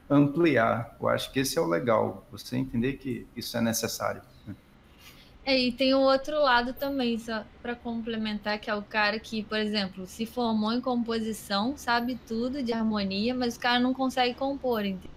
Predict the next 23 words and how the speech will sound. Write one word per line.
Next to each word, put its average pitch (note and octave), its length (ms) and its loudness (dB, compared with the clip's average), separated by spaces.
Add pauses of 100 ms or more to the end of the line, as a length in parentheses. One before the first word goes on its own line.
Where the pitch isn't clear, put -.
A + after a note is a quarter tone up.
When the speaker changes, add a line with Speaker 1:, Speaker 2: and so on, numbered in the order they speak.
(140)
Speaker 2:
Que A3 80 0
ele G#3 180 2
fica A3 220 2
com A3+ 80 -4
aquele A3 320 0
conhecimento A3 720 0
tra-, G#3 480 0
na G#3 240 0
cabeça, G#3+ 720 -2
mas A3+ 420 -2 (380)
na G#3 140 2
hora A3+ 160 4
que A#3+ 120 -8
ele A#3 80 -2
vai A3 220 0
compor, A3 640 -2
ele B3 300 2
não B3 240 0
tem, A#3+ 400 0
sabe, G#3 380 -2
a G#3 100 2
manha G#3+ 500 0
de A3 220 -2